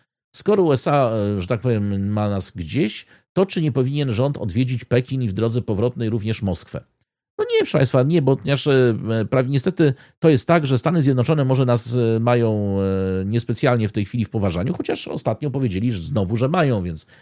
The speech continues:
dlaczego mielibyśmy Trumpowi nie wierzyć? Przecież on mówi samą prawdę, nawet pięć razy na dobę.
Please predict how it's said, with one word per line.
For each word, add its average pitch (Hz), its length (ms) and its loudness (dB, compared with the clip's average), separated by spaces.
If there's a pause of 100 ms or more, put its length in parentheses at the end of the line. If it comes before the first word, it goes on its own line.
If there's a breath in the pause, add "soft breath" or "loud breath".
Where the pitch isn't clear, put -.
(160 soft breath)
dlaczego 135 280 2
mielibyśmy 123 380 2
Trumpowi 107 400 0
nie 107 140 0
wierzyć? 85 280 -4
Przecież - 180 -12
on 101 120 -6
mówi 92 240 -4
samą 104 300 -4
prawdę, 92 520 -2 (300 soft breath)
nawet 120 260 0
pięć 147 240 0
razy 123 260 2
na 107 120 0
dobę. 82 340 -4